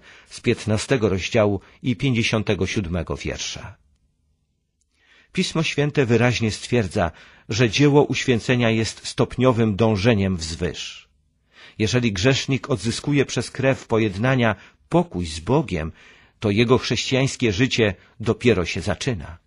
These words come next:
Teraz musi dojść do doskonałości, dorosnąć do wymiarów pełni Chrystusowej. Jak czytamy w liście do Efezjan w czwartym rozdziale i trzynastym wierszu. W liście do Filipian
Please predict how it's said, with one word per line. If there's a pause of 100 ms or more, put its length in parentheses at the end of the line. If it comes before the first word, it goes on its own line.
(640)
Teraz
musi
dojść
do
doskonałości, (340)
dorosnąć
do
wymiarów
pełni
Chrystusowej. (600)
Jak
czytamy
w
liście
do
Efezjan (200)
w
czwartym
rozdziale
i
trzynastym
wierszu. (1200)
W
liście
do
Filipian